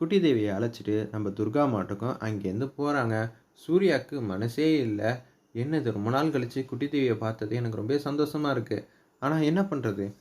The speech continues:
அம்மா, நீங்க தாம்மா எல்லாத்துக்கும் துணையா நிக்கணும். என் கஷ்டத்தை எல்லாத்தையும் நீங்க தாம்மா போக்கணும். நான் என்ன பெருசா கேட்க போறேன்? என்ன நினைச்சு எனக்கு எதுவும் தேவையில்லம்மா. ஆனா தேவிக்கு எல்லாம் ஞாபகம் வரணும்.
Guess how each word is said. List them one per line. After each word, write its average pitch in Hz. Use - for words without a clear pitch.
அம்மா, 127
நீங்க 117
தாம்மா 131
எல்லாத்துக்கும் 104
துணையா 104
நிக்கணும். 104
என் 110
கஷ்டத்தை 131
எல்லாத்தையும் 104
நீங்க 113
தாம்மா 101
போக்கணும். 113
நான் 95
என்ன 104
பெருசா 147
கேட்க 139
போறேன்? 123
என்ன 160
நினைச்சு 190
எனக்கு 143
எதுவும் 127
தேவையில்லம்மா. 113
ஆனா 113
தேவிக்கு 151
எல்லாம் 156
ஞாபகம் 139
வரணும். 110